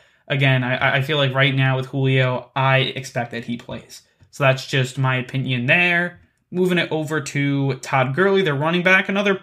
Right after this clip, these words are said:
you know, definitely a star player. He's a Pro Bowler, and he was limited on Friday as well. He's questionable. Again, I expect him to play. He didn't practice on Thursday, but I expect him here to play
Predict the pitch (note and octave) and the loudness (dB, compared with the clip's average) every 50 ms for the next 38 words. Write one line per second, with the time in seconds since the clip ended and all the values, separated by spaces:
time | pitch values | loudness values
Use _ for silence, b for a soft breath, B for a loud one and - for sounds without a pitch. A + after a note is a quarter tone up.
0 | - _ - - F#3 G3 G3+ G#3 G3 - - G3+ - B3 A#3 A#3 - G#3+ G#3 G3+ | -10 _ -12 -10 -8 -8 -8 -10 -10 -8 -10 -6 -4 -4 -4 -2 0 0 0 0
1 | G3+ F3 E3 F#3 G#3+ G#3 F3 D3 C3+ B2+ - D3 D3+ D#3 E3 E3+ E3+ F3 F3+ F3+ | -2 -2 0 2 2 2 2 0 -2 -4 -2 -2 -2 0 0 0 2 2 2 0
2 | F3+ F3+ B B B B B - D3+ D3+ D3+ D3 E3+ F3 E3+ D3+ C#3 D3+ D#3 D#3 | -2 -4 B B B B B -2 0 0 0 2 0 0 0 0 0 -2 -2 0
3 | D#3+ D#3 D#3 D#3 D3+ - - - C#3+ D3 C#3 C#3 C3+ - D3 C#3 C#3 C#3 C3+ B2+ | 0 0 0 0 0 -2 -2 -2 -2 0 0 0 -2 0 2 2 4 4 4 2
4 | B2 B2+ - E3+ F3 F3 E3+ E3+ D3 D#3 C#3+ - - D#3 D3 C#3+ - D#3 D3 C#3+ | 0 0 2 4 4 4 4 2 0 -4 -6 -2 0 0 0 2 0 -4 -4 -2
5 | C3 C#3 C#3 C#3 - C3 C3 C3+ C3 C3 C3 C3 C3 - C3+ C3 B2+ - C#3 C3 | -2 -2 -2 -2 -2 -2 0 0 0 2 0 -2 -2 -2 -2 -2 -2 -2 -4 -4
6 | C3 A#2 - - C#3 C3+ C3+ C3+ C3+ C3 C3 B B B B B B - D#3+ D#3 | -4 -6 -4 0 2 2 4 4 4 2 0 B B B B B B -2 0 0
7 | D#3 D3+ C#3+ - D#3 D3 C#3+ C#3+ - C#3+ C#3 C3 C3 - - _ _ - C#3 C3+ | 0 0 0 2 4 4 4 2 0 0 0 0 -2 -4 -10 _ _ -2 0 2
8 | C3 B2+ B2+ C3 D3 C#3+ C#3+ C#3 C3 D3 C#3 C3 B2+ - B2+ B2 B2 B2 - b | 2 0 0 -2 0 0 0 0 0 2 0 0 0 0 0 0 0 0 -2 b
9 | b b b b b C3+ C3 C3 C3 - D3 C#3 C3 - C3+ B2 B2 B2+ B2 B2 | b b b b b 2 2 2 2 2 0 0 2 0 0 0 0 0 0 0
10 | B2 B2 A2+ - - - - B2+ B2 A#2 B2 - - D3 C#3 C3 B2+ B2+ B2+ A#2+ | -2 -2 -4 -6 -8 -6 -4 -4 -4 -4 -6 -8 -2 0 2 2 4 2 0 -2
11 | - | -4